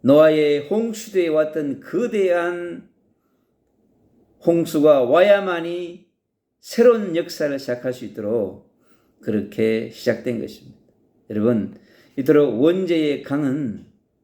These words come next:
전 지구를 예수 그리스도의 피의 바다로, 성령의 불의 바다로 만들어야만이 구원될 수 있게끔 되어져 있는 것입니다. 그래서 모든 사람들은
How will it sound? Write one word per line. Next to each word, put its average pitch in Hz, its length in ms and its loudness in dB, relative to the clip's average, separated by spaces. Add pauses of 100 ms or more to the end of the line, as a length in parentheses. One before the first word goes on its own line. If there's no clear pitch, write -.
(1700)
전 160 400 4
지구를 160 420 -2
예수 160 300 -2
그리스도의 147 520 -4
피의 202 260 -4
바다로, 143 500 -2 (180)
성령의 170 540 -2
불의 175 240 0
바다로 156 340 2
만들어야만이 143 1400 0 (520)
구원될 135 420 0
수 143 140 -8
있게끔 98 840 -10
되어져 110 680 -2
있는 101 240 -8
것입니다. - 440 -18 (1400)
그래서 135 240 2
모든 247 720 6
사람들은 214 760 -6